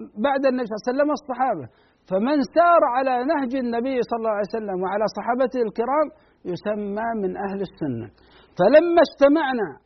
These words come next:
على الأخذ بسنة النبي صلى الله عليه وسلم في أمور العقيدة وأمور العبادة وأمور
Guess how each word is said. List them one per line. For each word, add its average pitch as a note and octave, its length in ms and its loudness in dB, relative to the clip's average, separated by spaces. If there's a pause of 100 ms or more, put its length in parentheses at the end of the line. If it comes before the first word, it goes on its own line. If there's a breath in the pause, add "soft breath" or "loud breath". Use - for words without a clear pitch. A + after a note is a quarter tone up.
(140)
على A3+ 200 2
الأخذ B3+ 340 -2 (140)
بسنة D4 440 -2 (100)
النبي B3+ 300 0 (100)
صلى A#3+ 120 -4
الله A#3 160 -2
عليه G#3+ 160 -4
وسلم A#3 260 -2
في G#3 60 -2 (100)
أمور C#4 240 2
العقيدة B3+ 600 -2
وأمور G3+ 360 -2
العبادة A#3+ 540 0
وأمور A3+ 240 0